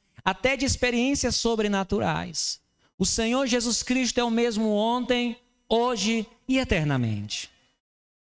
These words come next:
Além das testemunhas oculares, tem as testemunhas auriculares,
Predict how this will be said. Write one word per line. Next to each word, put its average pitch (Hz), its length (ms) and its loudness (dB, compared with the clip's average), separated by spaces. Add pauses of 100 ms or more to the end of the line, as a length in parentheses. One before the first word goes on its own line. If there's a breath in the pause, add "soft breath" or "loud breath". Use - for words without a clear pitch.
(300)
Além 285 300 0
das 302 160 0
testemunhas 254 960 0
oculares, 220 800 0
tem 269 260 0
as - 400 -2
testemunhas 285 960 0
auriculares, 214 1120 0